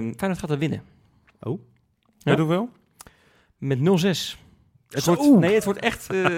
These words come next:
Speaker 1: het wordt
Speaker 2: Ja, wordt
Speaker 1: echt
Speaker 2: dit dan die wedstrijd dat ineens al die puzzelstukjes in elkaar vallen?
Speaker 1: Ik ga je vertellen, eh, ik ben niet zo fan van Narsing, maar die gaat wel een hattrick maken.
Speaker 2: Zo.
Speaker 1: Dus, eh, Narsing,
Speaker 2: Nou,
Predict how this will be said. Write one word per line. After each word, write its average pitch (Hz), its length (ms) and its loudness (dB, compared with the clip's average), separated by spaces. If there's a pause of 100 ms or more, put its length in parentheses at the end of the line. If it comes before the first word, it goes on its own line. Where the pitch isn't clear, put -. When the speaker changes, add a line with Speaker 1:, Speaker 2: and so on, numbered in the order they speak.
(140)
Speaker 1:
het 151 100 -10
wordt - 40 -12
Speaker 2:
Ja, 165 360 -2
wordt 175 220 -2
Speaker 1:
echt 214 100 4
Speaker 2:
dit 247 100 0
dan 247 120 -2
die 220 100 0
wedstrijd 233 320 0
dat 208 140 0
ineens 208 220 2
al 208 80 2
die 196 100 -2
puzzelstukjes 202 500 -2
in 202 60 2
elkaar 214 280 0
vallen? 233 260 4 (180)
Speaker 1:
Ik 165 120 -4
ga 190 100 -2
je 180 120 2
vertellen, 175 380 -2 (160)
eh, 135 140 -4 (100)
ik 135 160 -6
ben 165 100 -2
niet 170 100 -4
zo 175 100 -8
fan 160 200 -4
van 151 100 -4
Narsing, 185 440 -6
maar - 120 -20
die 131 120 -8
gaat 156 100 -6
wel 180 100 -6
een 160 60 -4
hattrick 185 240 -8
maken. 120 380 -8 (420)
Speaker 2:
Zo. - 380 -8 (240)
Speaker 1:
Dus, 139 280 -4 (120)
eh, 131 340 -2 (100)
Narsing, 156 420 -4
Speaker 2:
Nou, 110 160 -6